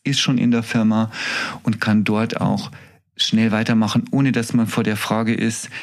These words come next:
„Wie suche ich nach dem Bachelor entweder nochmal einen Master oder eine passende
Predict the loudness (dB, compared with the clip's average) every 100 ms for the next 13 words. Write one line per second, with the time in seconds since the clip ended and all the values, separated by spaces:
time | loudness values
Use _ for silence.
0 | -12 -4 0 2 2 2 2 0 -2 -2
1 | -2 2 2 2 0 2 0 0 2 2
2 | 2 0 -4 -12 _ 0 0 2 2 0
3 | 2 0 2 4 4 2 0 0 0 0
4 | -6 -10 -4 0 2 4 2 0 -2 0
5 | 0 2 2